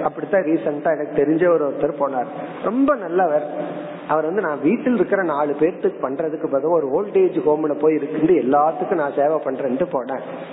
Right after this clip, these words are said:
அப்ப அது என்னன்னா, ஒரு வீட்டை துறந்தார், அந்த துறவு வந்து அவர் செய்கின்ற சேவை இன்னும் கிராஸா பெரிய லெவல்ல போச்சு. அப்படி எதற்காகங்கிற கேள்வி ரொம்ப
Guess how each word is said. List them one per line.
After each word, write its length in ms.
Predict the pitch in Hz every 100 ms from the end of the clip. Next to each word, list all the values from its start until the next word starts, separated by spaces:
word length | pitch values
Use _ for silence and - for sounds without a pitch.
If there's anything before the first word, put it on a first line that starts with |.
| -
அப்ப 200 | 180 180
அது 160 | 220 196
என்னன்னா, 480 | 185 220 214 156 131 - - - -
ஒரு 180 | 165 160
வீட்டை 420 | 175 247 - 247
துறந்தார், 800 | - 156 156 151 139 123 - - - - -
அந்த 220 | 135 147 143
துறவு 520 | 143 160 208 214 190
வந்து 340 | 160 151 214
அவர் 200 | 170 151 -
செய்கின்ற 500 | 170 190 185 175 156 -
சேவை 300 | 170 214 233 214
இன்னும் 340 | 247 302 254
கிராஸா 440 | - 156 151 131 -
பெரிய 300 | 160 165 208
லெவல்ல 500 | 196 147 135 123 220 160
போச்சு. 300 | 131 - - - - - -
அப்படி 600 | 143 - 147 131 165 135 - - - 127
எதற்காகங்கிற 1300 | 160 185 247 254 240 - 196 180 175 180 208 175 175
கேள்வி 440 | - 170 170 220
ரொம்ப 280 | 151 175 196